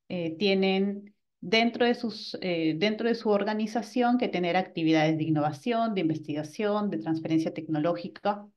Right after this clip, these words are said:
eh, o emprendimiento. Así también, eh, es, eh, este grupo impulsor debe estar conformado ya sea por empresas grandes, por mipymes innovadoras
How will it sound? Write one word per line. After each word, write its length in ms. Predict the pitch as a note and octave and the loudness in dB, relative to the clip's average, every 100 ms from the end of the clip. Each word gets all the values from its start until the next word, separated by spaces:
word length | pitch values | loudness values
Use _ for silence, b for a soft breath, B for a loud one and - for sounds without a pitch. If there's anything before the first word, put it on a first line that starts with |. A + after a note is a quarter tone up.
| _ _ _ _ _ - | _ _ _ _ _ 0
eh, 460 | G3+ F#3+ F#3 F#3+ - | 4 6 6 2 2
o 220 | G3+ G#3 | 4 6
emprendimiento. 920 | G3+ G3 E3 D#3 C#3+ C#3+ B2+ C3 - _ _ _ _ | 4 2 2 2 0 -4 -6 -8 -12 _ _ _ _
Así 300 | - D#3+ G#3+ | -8 -4 -2
también, 720 | G#3 A#3 A#3 A#3 B3+ D4+ - _ _ _ _ _ - | 2 2 4 2 2 -2 -12 _ _ _ _ _ 0
eh, 500 | F#3+ F3 E3+ E3 F#3+ | 2 4 2 2 0
es, 280 | - - - | -2 -14 -8
eh, 480 | E3 D#3 D3 - - _ _ _ _ _ _ _ _ - | -2 -2 -2 -8 -14 _ _ _ _ _ _ _ _ -2
este 320 | F3 F3 G#3 | -2 0 -2
grupo 260 | G3+ G3+ G#3+ | 0 0 0
impulsor 600 | G#3 G3+ G#3 G#3 G#3+ F3 | 0 -2 2 0 0 0
debe 180 | E3+ | 2
estar 280 | E3+ - E3 | 2 -2 -4
conformado 720 | F#3 D#3+ G#3+ G#3 G#3 G3 B3 B B B | -6 -4 -2 0 2 2 0 B B B
ya 280 | F#3 G3 G#3 | -2 2 2
sea 460 | G#3 A#3+ A3 G#3+ G#3+ | 2 0 2 2 0
por 140 | F3 | 2
empresas 460 | D#3+ D#3+ F3+ F3 F3 | 2 2 0 -4 -4
grandes, 760 | F3 G3+ A3 G#3+ G#3 G#3+ - | 0 2 2 2 0 -2 -8
por 240 | - E3 D3+ | -6 -4 2
mipymes 600 | D#3+ D#3 G3 F#3 F#3 - | 2 2 0 0 -2 -2
innovadoras 1000 | E3 D#3+ D3 D#3 G3 G#3 G3+ G#3 G#3 | 0 2 4 4 4 4 4 2 0